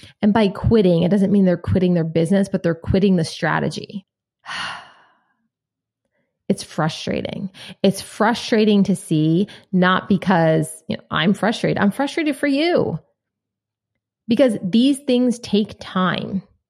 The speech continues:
especially if you are in a pivot, especially if you change things up recently, especially if you have a new offer. Like,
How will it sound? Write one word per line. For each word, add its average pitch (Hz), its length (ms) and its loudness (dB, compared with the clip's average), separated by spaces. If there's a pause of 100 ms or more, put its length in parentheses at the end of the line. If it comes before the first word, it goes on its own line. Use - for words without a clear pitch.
(440)
especially 269 760 0
if 240 140 0
you 196 180 4
are 185 140 2
in 165 140 -2
a 151 40 -6
pivot, 226 640 0 (320)
especially 254 640 -2
if - 100 -2
you 175 120 0
change 165 340 -2
things 170 240 -4
up 226 220 -2
recently, 208 720 2
especially - 440 -4
if 240 120 -4
you 196 80 2
have 160 180 -4
a 156 60 -4
new - 280 -4
offer. 208 640 0 (240)
Like, - 160 -4